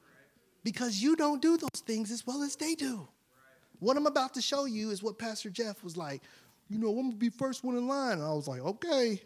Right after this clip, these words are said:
He was like, "We'll do it together." And I was like, "Listen."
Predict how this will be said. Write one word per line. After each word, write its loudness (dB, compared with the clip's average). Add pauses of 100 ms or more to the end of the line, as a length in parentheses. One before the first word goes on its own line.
(440)
He 10
was 8
like, 8
"We'll 10
do 8
it 2
together." 6
And 6
I 4
was 0
like, 0 (1700)
"Listen." -2